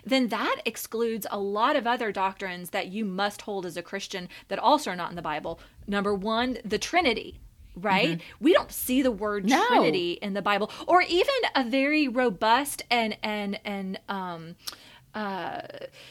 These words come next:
Speaker 1: explicit understanding of the hypostatic union. How can Jesus be fully divine and fully human? I mean, this is, if you were just to take the Bible,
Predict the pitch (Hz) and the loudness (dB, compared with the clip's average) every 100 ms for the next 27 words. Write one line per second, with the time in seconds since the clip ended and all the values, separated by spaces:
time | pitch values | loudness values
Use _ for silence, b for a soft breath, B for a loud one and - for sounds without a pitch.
0 | B _ - - - - 269 285 262 240 | B _ -4 -2 -6 -2 -2 2 2 2
1 | 240 - 226 226 220 - 220 226 220 202 | 0 -6 -4 -2 -2 -2 0 0 0 -2
2 | 208 214 208 - 185 180 233 302 190 - | -4 -6 -4 -4 -4 -4 -4 -2 -4 -4
3 | 277 311 330 294 226 202 220 277 254 196 | 0 2 2 2 -2 -4 0 0 0 -4
4 | - - 262 208 B B - - - 285 | -6 -2 -2 -2 B B -20 -10 0 2
5 | 277 233 202 185 214 214 196 180 - 196 | 2 0 -2 -2 0 2 0 0 -4 -6
6 | - 254 214 185 - 330 311 190 - 226 | -2 0 0 -2 -6 -6 -2 -2 0 0
7 | 220 B 185 370 415 403 B B - 285 | -2 B -2 0 2 0 B B 0 2
8 | 302 320 277 339 494 330 370 - 190 170 | 4 2 0 0 -2 -2 -4 -2 -2 -2
9 | 220 330 | 0 0